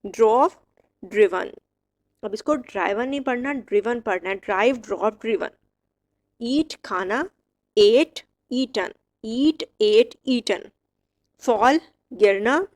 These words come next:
फेल, फॉलन। शूट, गोली मारना। शॉट, शॉट। तो डू,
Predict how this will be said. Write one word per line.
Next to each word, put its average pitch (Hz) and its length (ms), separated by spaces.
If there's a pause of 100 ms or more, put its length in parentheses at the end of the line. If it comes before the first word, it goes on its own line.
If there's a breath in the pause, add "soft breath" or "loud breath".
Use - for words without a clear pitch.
(220)
फेल, 240 400 (640)
फॉलन। 190 500 (360)
शूट, 269 480 (540)
गोली 196 320
मारना। 269 460 (760)
शॉट, 233 560 (280)
शॉट। - 500 (460)
तो 247 60
डू, 311 520